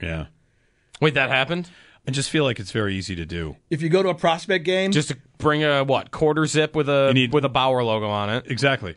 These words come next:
Speaker 1: A quarter zip, a clipboard, a clipboard, and, like, long hair.
Speaker 2: And you're a scout.
Speaker 1: They're gonna
Speaker 3: And
Speaker 1: let you
Speaker 3: people
Speaker 1: right
Speaker 3: think you're a
Speaker 1: they're gonna
Speaker 2: You can
Speaker 1: let
Speaker 2: go
Speaker 1: you
Speaker 2: wherever you want in the entire <laughs> arena.
Speaker 1: Slacks,
Speaker 2: Yeah.
Speaker 1: a team windbreaker, and a clipboard.
Speaker 2: Mm-hmm.
Speaker 1: You're getting right in
Speaker 3: You're a
Speaker 1: any
Speaker 3: scout.
Speaker 1: arena you want.
Speaker 3: Right.
Speaker 2: Yeah.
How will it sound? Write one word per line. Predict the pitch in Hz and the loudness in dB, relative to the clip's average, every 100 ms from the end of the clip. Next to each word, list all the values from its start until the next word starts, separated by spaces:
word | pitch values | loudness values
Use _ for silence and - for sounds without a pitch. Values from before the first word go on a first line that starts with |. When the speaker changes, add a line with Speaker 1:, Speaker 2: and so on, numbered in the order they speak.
| - | -12
Speaker 1:
A | |
quarter | - 165 180 | -2 2 2
zip, | 165 165 160 143 | 2 0 0 -6
a | |
clipboard, | - 151 131 143 135 - | -2 -2 -2 0 0 0
a | |
clipboard, | - - 160 135 123 | -4 -2 0 2 0
and, | 117 113 107 101 | 0 -2 -2 -4
like, | 107 104 | -10 -4
long | 107 98 | -2 -2
hair. | 92 | 0
Speaker 2:
And | 123 | 0
you're | 117 | 0
a | 117 | -2
scout. | - 117 - | 0 0 0
Speaker 1:
They're | 131 | 0
gonna | 127 | 0
Speaker 3:
And | |
Speaker 1:
let | 120 | 0
you | 147 | 0
Speaker 3:
people | 117 | 2
Speaker 1:
right | 120 | 2
Speaker 3:
think | 135 117 | 0 -6
you're | 117 | -8
a | |
Speaker 1:
they're | 107 | 2
gonna | 151 | 4
Speaker 2:
You | 170 | 6
can | |
Speaker 1:
let | 175 | 6
Speaker 2:
go | |
Speaker 1:
you | 180 | 4
Speaker 2:
wherever | 180 165 175 | 4 2 2
you | 170 | 2
want | 156 | 2
in | 151 | 2
the | 160 | 0
entire | 165 180 175 | 2 0 0
<laughs> | 180 | 2
arena. | 180 - 165 185 | 0 0 0 2
Speaker 1:
Slacks, | 185 151 165 202 156 - - | 2 2 2 0 -6 -14 -2
Speaker 2:
Yeah. | 139 113 | 0 0
Speaker 1:
a | 135 | -2
team | 127 180 185 | -2 0 0
windbreaker, | 170 165 147 147 143 156 | 2 2 2 2 2 0
and | 139 | 0
a | |
clipboard. | - 135 120 113 | 2 0 2 0
Speaker 2:
Mm-hmm. | 113 | 0
Speaker 1:
You're | 117 | -2
getting | 120 107 | -2 2
right | 110 | 0
in | 101 | 0
Speaker 3:
You're | 101 | -2
a | 123 | 0
Speaker 1:
any | 131 | 2
Speaker 3:
scout. | 131 | 2
Speaker 1:
arena | 123 120 | 2 0
you | 110 104 | 0 0
want. | 95 90 80 | -2 -4 -8
Speaker 3:
Right. | - 123 | -10 -4
Speaker 2:
Yeah. | 120 | -2